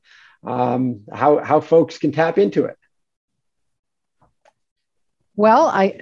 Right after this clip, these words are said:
Speaker 2: I guess I'll start. Um, uh, the Middleborough Business Resource Center is, uh, is an office. It's, it's a, it's a resource for new businesses or expanding businesses or people that wanna bring their businesses to Middleborough.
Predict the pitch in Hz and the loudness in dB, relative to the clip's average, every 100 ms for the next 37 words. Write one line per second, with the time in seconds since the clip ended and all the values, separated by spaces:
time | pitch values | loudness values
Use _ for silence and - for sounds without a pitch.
0 | - 185 190 190 170 170 - 180 185 254 | -4 0 2 2 0 -2 -2 0 2 2
1 | - 185 165 165 160 151 147 - _ _ | -2 -4 0 0 0 -2 -8 -18 _ _
2 | _ 190 175 185 208 208 208 208 196 180 | _ -4 0 2 2 4 4 4 2 2
3 | 208 214 190 202 208 220 240 214 - - | 0 0 -4 -2 -2 -2 -4 -6 -6 -4
4 | 214 262 320 - _ _ _ _ _ 214 | -2 -2 -4 -8 _ _ _ _ _ 2
5 | 208 202 196 - - 196 185 180 - 208 | 4 4 2 -4 -4 0 0 0 -6 -4
6 | 202 233 226 254 277 320 302 226 - 208 | -2 2 4 4 4 0 2 -2 -4 -8
7 | - 180 - 180 165 160 160 143 143 165 | -6 -8 -4 0 2 2 2 -2 -8 -10
8 | - 156 180 254 - 262 254 240 - 185 | -8 -4 0 0 0 2 2 0 -4 -4
9 | 160 202 196 233 226 226 233 226 - 233 | -4 0 0 4 4 2 0 -6 -2 -2
10 | 240 220 131 131 139 - - 196 214 220 | -2 -4 -8 -8 -12 -12 -2 0 2 2
11 | 202 202 196 214 202 208 196 196 185 _ | 2 0 0 -2 -4 0 0 0 -4 _
12 | - - _ 151 233 226 202 175 165 196 | -20 -20 _ -6 -2 0 2 2 2 2
13 | 233 220 185 208 196 180 170 185 185 185 | 2 2 0 0 0 0 0 -2 -2 -4
14 | 180 185 170 - 175 165 160 240 269 156 | -6 -6 -6 -6 -2 -2 0 0 0 -2
15 | 143 143 139 175 | -4 -2 -4 -4